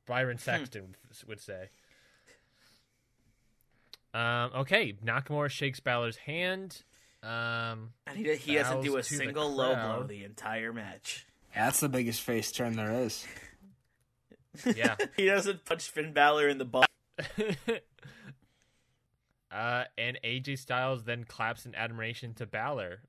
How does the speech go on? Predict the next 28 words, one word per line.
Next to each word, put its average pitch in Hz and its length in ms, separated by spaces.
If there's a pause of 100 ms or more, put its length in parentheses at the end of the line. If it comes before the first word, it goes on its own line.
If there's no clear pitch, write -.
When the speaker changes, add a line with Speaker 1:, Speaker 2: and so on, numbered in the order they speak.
Speaker 1:
Um, 101 640 (1200)
okay, 170 640
well 160 180
then, 120 320
uh, 135 380
if 131 220
that 160 260
is 147 180
the 135 140
case, 156 440
that 135 220
is 143 160
our 123 160
show 151 500
then. 104 520 (200)
Then 110 180
let 123 80
me 143 80
hit 143 220
you 147 60
with 131 80
that 117 160
rundown. 113 600 (600)
Uh, 127 220
we 131 80
start 175 240
the 156 80
show. 131 520